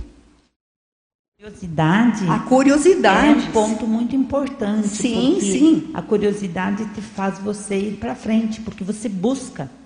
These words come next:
Speaker 1: né?
Speaker 2: É.
Speaker 1: Ser curioso, autoenfrentar e buscar cada vez o melhor que você
Speaker 2: E
Speaker 1: pode,
Speaker 2: tem
Speaker 1: né?
Speaker 2: mais um item aí, mais uma, uma variável importante dentro dessa questão, que é fazer melhor, sempre melhor,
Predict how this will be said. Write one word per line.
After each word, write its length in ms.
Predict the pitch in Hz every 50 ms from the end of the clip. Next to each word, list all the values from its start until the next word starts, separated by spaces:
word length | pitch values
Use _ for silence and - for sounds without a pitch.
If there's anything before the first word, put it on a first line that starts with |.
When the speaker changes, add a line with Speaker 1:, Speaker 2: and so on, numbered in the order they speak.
| - _ 151
Speaker 1:
né? 360 | 156 165 196 196 - - - - - - - -
Speaker 2:
É. 60 | -
Speaker 1:
Ser 220 | 202 202 196 -
curioso, 800 | - 214 208 175 185 185 190 208 208 185 - 170 180 170 165 170 170 151 147 - -
autoenfrentar 1300 | 185 196 220 220 220 233 226 214 214 - 214 202 190 185 - - 170 160 160 175 185 190 190 190 170 175
e 40 | 170 160
buscar 440 | 180 180 - - - - 202 214 220
cada 280 | - 214 208 180 202
vez 440 | 185 170 170 180 185 208 202 - 208 214 - - - - - -
o 560 | 202 196 190 190 190 190 190 190 196 196 196
melhor 540 | 196 202 226 - 196 196 196 202 226 226 208
que 120 | - -
você 260 | 170 165 - - -
Speaker 2:
E 40 | 175
Speaker 1:
pode, 260 | - - 165 147 139
Speaker 2:
tem 140 | 135 240 220
Speaker 1:
né? 40 | 220
Speaker 2:
mais 280 | 220 214 220 214 196
um 100 | 220 220
item 380 | 220 220 214 214 208 196 185 175
aí, 160 | 175 180 180
mais 260 | 180 185 196 202 196
uma, 160 | 214 202 190 180
uma 180 | 180 185 185
variável 480 | 175 185 180 175 180 175 175 180 185 185 190
importante 640 | 185 185 - 202 196 190 - - 180 170 170 170 170
dentro 300 | 165 160 165 160 160 160
dessa 260 | 165 165 160 - 170
questão, 580 | - - 180 165 - - - - 139 131 131 - - _ _ _ _ _ _ _ _ _ _
que 220 | _ 214 196 185 185
é 120 | 190 208
fazer 360 | 196 - 214 190 170 202 208
melhor, 480 | 202 202 202 196 180 156 135 127 135 - - - - _ -
sempre 360 | - - 247 277 269 - 240
melhor, 360 | 214 202 190 160 139 113